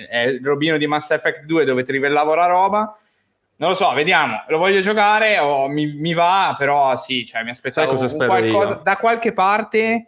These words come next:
Speaker 1: non tutto, eh, da qualche parte qualcosa di nuovo, qualcosina. Mm,
Speaker 2: Ma
Speaker 1: qualcosa.
Speaker 2: secondo me, allora, ti dico,
Speaker 1: Non
Speaker 2: secondo me il nuovo
Speaker 1: tutto,
Speaker 2: è la
Speaker 1: ma
Speaker 2: scala. Se, allora, facciamo che so cinquecento, non mille pianeti, vabbè, perché
Speaker 1: Sì,
Speaker 2: lo
Speaker 1: sì,
Speaker 2: dice
Speaker 1: sì.
Speaker 2: stronzate.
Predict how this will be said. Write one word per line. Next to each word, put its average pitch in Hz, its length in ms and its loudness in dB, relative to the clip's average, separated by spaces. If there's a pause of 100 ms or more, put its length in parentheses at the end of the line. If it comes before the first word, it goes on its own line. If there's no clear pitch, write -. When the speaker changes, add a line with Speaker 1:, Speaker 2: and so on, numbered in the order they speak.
(140)
Speaker 1:
non 220 280 0
tutto, 127 460 -4
eh, 131 280 0
da 170 160 0
qualche 233 360 -2
parte 220 560 -2
qualcosa 143 520 -2
di 131 120 -4
nuovo, 110 300 -2
qualcosina. 151 760 -4 (400)
Mm, 180 600 -6
Speaker 2:
Ma 180 80 -6 (260)
Speaker 1:
qualcosa. 120 280 0
Speaker 2:
secondo 127 220 -2
me, 147 100 0
allora, 131 280 0
ti 131 120 -4
dico, 190 120 0
Speaker 1:
Non 240 120 0
Speaker 2:
secondo 131 220 -2
me 127 60 -2
il 127 120 -2
nuovo 131 260 0
Speaker 1:
tutto, 135 120 0
Speaker 2:
è 131 40 2
la 120 80 -2
Speaker 1:
ma 117 40 0
Speaker 2:
scala. 101 840 -4
Se, - 140 -4
allora, 110 200 0
facciamo 147 240 -4
che 131 60 -2
so 135 120 -2
cinquecento, 131 520 -2
non 117 100 -2
mille 113 180 0
pianeti, 110 300 -2
vabbè, 104 240 -2
perché 107 200 -4
Speaker 1:
Sì, 156 60 0
Speaker 2:
lo 151 60 0
Speaker 1:
sì, - 80 -4
Speaker 2:
dice 147 200 -2
Speaker 1:
sì. 139 40 -2
Speaker 2:
stronzate. 127 580 -2